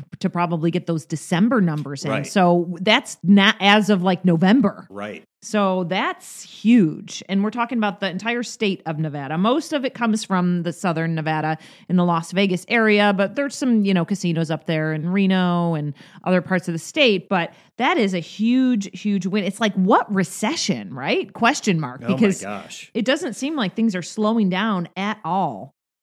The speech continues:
Speaker 1: Um, and we had some record numbers, I think, um, in, in the last few months, too, for gaming, and we're taking in tons of money. People are gambling.
Speaker 2: They sure are. And once again, even more numbers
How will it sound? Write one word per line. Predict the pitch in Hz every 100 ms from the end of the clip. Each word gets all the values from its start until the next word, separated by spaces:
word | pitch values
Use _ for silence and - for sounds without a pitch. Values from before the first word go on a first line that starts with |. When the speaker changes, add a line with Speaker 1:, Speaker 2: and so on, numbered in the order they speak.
| 180
Speaker 1:
Um, | 180 175
and | 196 190
we | 196 202
had | 185 196 208 185 -
some | 180 180 180
record | 220 196 185
numbers, | 202 202 208
I | 170
think, | 165 190 185 - 170
um, | 156 151 147 143 -
in, | 190
in | 170 196
the | 180
last | 185 208 -
few | 220
months, | 196 359 226
too, | - 359 330
for | 170
gaming, | 170 185 349 175 165
and | 165
we're | 208
taking | 240 254 285 285
in | 294 233
tons | - 233 302 320
of | 269
money. | 269 370
People | 214 233 233 381
are |
gambling. | 294 269 392 440 175 135 _ -
Speaker 2:
They | 98 120
sure | 127 147 139
are. | 147 160 127 120
And | 120 120 113 113 117
once | 110 104 135 -
again, | 131 135 143 117 120
even | 139 131 120
more | 120 131 156 202 214
numbers | 170 170 185 143 98 85 98 -